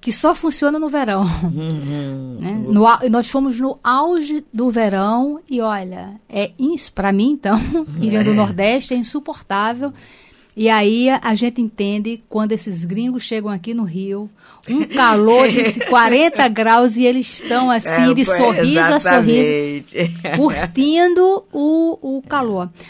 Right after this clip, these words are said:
Speaker 1: Nós não temos noção do que, que é viver no local sem
Speaker 2: Sem
Speaker 1: o sol.
Speaker 2: contar a questão depressiva, né? Porque André Luiz fala, é o, é Clarencio que fala, lá nos mensage-, nos men-, mensa-, mensageiros mesmo.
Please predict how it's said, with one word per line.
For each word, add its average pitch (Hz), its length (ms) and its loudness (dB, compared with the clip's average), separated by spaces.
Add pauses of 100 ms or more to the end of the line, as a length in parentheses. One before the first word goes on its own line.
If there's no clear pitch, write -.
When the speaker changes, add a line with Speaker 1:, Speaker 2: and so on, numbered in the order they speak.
(160)
Speaker 1:
Nós 247 240 -2
não 269 140 -2
temos 254 340 -2
noção 285 840 0
do 269 120 -6
que, 294 160 -6
que 269 220 -8
é 233 180 -4
viver 220 380 -6
no 214 100 -4
local 208 460 -4
sem 185 160 -6
Speaker 2:
Sem 202 80 -2
Speaker 1:
o 214 40 -4
sol. 175 340 0
Speaker 2:
contar 165 320 2
a 202 40 2
questão 185 420 -4
depressiva, 170 880 -6
né? 175 220 -2 (380)
Porque 170 200 -6
André 170 340 0
Luiz 170 360 -6
fala, 165 720 -2
é 156 160 -4
o, 147 560 -6
é 147 60 -6
Clarencio 190 580 -2
que 160 100 -10
fala, 127 480 -4 (380)
lá 165 320 0
nos 160 340 -4
mensage-, 151 840 -6
nos 147 340 -6
men-, 165 240 -6 (240)
mensa-, 170 360 -8 (140)
mensageiros 135 560 -10
mesmo. 123 320 -14